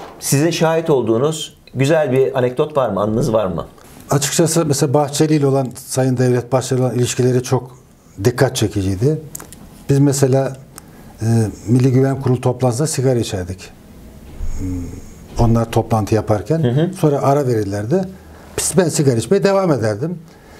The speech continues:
Speaker 2: Sayın Bahçeli de yakardı sigara. Sayın Ecevit geldiğinde ben sigaramı söndürmezdim.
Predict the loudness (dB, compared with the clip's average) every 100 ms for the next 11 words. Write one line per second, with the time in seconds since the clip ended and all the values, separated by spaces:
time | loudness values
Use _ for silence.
0 | -6 0 2 4 2 2 2 2 0 -4
1 | -2 -2 0 -2 0 -2 -2 0 0 -2
2 | -6 -20 -14 -2 2 2 2 2 2 2
3 | 2 0 2 2 2 2 0 0 0 2
4 | 2 0 -2 0 0 2 2 0 -2 -6